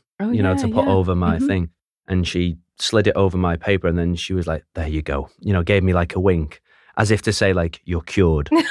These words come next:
Speaker 1: Wow.
Speaker 2: And then it just made no difference to me. Like, the colours, the highlighting thing, I've heard other dyslexic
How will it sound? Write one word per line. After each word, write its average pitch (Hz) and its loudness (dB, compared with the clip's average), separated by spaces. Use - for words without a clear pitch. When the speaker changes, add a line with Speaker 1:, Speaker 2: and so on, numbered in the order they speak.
Speaker 1:
Wow. 220 2
Speaker 2:
And 107 2
then 101 2
it 110 -2
just 135 0
made 123 0
no 113 0
difference 110 -4
to - -6
me. 87 -2
Like, 82 -6
the 98 -4
colours, 110 2
the 98 -4
highlighting 95 -2
thing, 92 -4
I've 98 -2
heard 101 0
other 98 0
dyslexic - -4